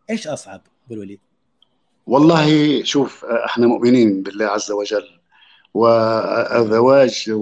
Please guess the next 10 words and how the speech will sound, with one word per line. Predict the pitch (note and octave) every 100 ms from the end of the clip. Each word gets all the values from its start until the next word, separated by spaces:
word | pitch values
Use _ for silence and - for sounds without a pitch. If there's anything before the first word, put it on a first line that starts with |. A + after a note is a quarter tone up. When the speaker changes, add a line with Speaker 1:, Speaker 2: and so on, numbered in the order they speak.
| G#2+
Speaker 2:
و-، | G#2 G2 G2+ G2+ G#2
والحب | G#2 - C#3 -
والعلاقة | A2 G2+ F#2+ B2+ B2+ A2+
دي | A2 A#2 A#2 - - - _
بتبقى | - C3+ A2 A#2
مرسومة | A2+ - C3+ A#2
من |
رب | A2+ A#2 G#2+
العالمين | G2 G#2+ A2+
صدقني. | G#2+ A2 - G2+ -